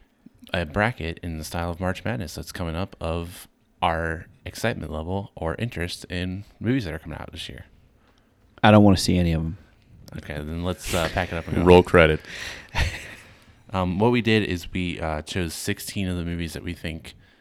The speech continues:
Speaker 1: have the most promise or are most interested in, and divided them into seeds. And we'll just go through and kind of determine, talk about each matchup and see which one we are more interested in or has more merit, and just go from there and determine a s-, quote-unquote winner.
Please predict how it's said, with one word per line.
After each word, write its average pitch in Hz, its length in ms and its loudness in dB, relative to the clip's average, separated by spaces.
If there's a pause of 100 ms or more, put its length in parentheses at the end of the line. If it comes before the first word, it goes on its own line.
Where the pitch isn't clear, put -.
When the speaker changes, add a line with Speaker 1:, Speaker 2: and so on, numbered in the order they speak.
(360)
Speaker 1:
have 85 200 -6
the 85 60 -8
most 78 280 -8
promise 85 460 -6
or 80 200 -6
are 76 120 -6
most 80 260 -8
interested 90 360 -10
in, 104 160 -2
and 78 280 -8
divided 78 420 -6
them 78 260 -12
into 80 380 -12
seeds. 95 580 -8 (100)
And 80 180 -8
we'll 80 120 -8
just 78 160 -14
go 78 140 -8
through 90 320 -6
and 80 200 -8 (540)
kind 85 200 -4
of 82 240 -8
determine, 85 440 -8 (180)
talk 90 220 -6
about 85 240 -6
each - 400 -8
matchup 90 420 -4
and 85 140 -6
see - 240 -8
which 85 180 -10
one 80 160 -8
we 80 140 -8 (580)
are 87 140 -4
more 87 200 -2
interested 85 440 -8
in 85 180 -6
or 78 120 -8
has 82 220 -6
more 80 120 -8
merit, 85 320 -8 (180)
and 82 180 -10
just 85 220 -14
go 80 160 -8
from 82 160 -8
there 101 200 -6
and 85 200 -8 (180)
determine 90 380 -6
a 85 280 -6
s-, - 280 -12 (300)
quote-unquote 95 480 0
winner. 90 320 -6